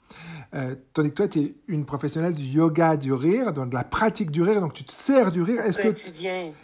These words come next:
Speaker 1: est-ce que toi,
Speaker 2: Non, il
Speaker 1: t'arrives à
Speaker 2: faut
Speaker 1: te servir de cet outil en, en, en, en, en étant en, en,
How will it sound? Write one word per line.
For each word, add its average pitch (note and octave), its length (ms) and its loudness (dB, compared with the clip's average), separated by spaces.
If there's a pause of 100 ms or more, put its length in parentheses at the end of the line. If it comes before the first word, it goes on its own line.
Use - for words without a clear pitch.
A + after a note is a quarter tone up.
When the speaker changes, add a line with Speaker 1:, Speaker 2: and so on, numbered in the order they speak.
(100)
Speaker 1:
est-ce E3+ 160 -2
que G#3 80 2
toi, A#3 480 6
Speaker 2:
Non, F3 200 -4
il D#3 140 -10
Speaker 1:
t'arrives A3+ 360 6
à G#3 40 6
Speaker 2:
faut A3 120 2
Speaker 1:
te G#3 40 -2
servir A#3+ 240 8
de A3 60 6
cet A3 220 2
outil E4+ 480 6 (160)
en, F3 80 0
en, F#3 800 0
en, D#3 100 0
en, G3+ 120 0 (100)
en D3+ 80 2
étant F3+ 460 2
en, F#3 260 -6
en, D#3+ 60 -6